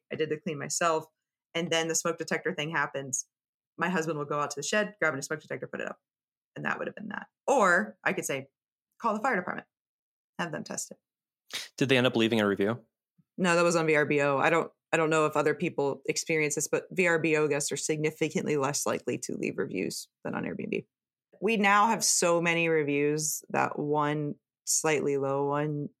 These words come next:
Speaker 1: I don't think would hurt us too badly. Um, what I will do in those situations where I think I might not get a great review, which is pretty rare, but this is another pro tip, I guess. I don't leave a review until the hour before <laughs> the,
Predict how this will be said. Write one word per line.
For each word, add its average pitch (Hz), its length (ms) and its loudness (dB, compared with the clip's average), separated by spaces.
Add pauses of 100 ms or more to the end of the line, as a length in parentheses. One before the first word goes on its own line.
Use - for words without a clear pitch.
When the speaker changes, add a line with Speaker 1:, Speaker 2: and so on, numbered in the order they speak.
(100)
Speaker 1:
I 151 80 0
don't 151 300 0
think 147 200 -4
would 156 120 0
hurt 156 200 0
us 139 220 0
too - 240 -6
badly. 151 600 0 (800)
Um, 156 500 2
what 165 160 2
I 156 120 6
will 156 280 4
do 151 580 2
in 156 140 0
those 147 220 2
situations 156 420 0
where 147 80 0
I 139 40 -2
think 151 180 -2
I 143 60 2
might 139 240 -2
not 147 180 -2
get 143 120 0
a 156 60 2
great 147 240 -2
review, 156 220 0
which 196 160 0
is 170 160 0 (420)
pretty 220 220 0
rare, 143 240 2
but 135 320 2 (440)
this 156 140 2
is 139 140 0
another 139 240 0
pro 147 240 0
tip, 143 240 -4
I 139 100 0
guess. 143 420 -2
I 175 120 4
don't 175 260 2
leave 170 220 2
a 151 80 2
review 143 480 0
until 135 600 -2 (640)
the 156 180 2
hour 147 360 6
before 147 460 0
<laughs> - 0 -
the, 160 280 -4